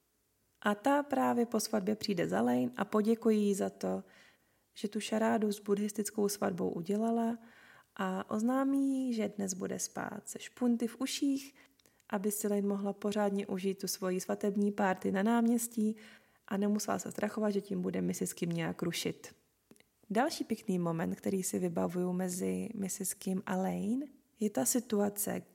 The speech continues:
kdy Lane přijde domů za Missus Kim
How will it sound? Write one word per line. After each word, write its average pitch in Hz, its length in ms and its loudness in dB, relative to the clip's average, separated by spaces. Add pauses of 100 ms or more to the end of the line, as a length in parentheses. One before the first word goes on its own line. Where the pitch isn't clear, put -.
(140)
kdy 208 200 2
Lane 233 300 2
přijde 202 320 0
domů 226 460 4
za 220 120 4
Missus 196 420 0
Kim 208 460 0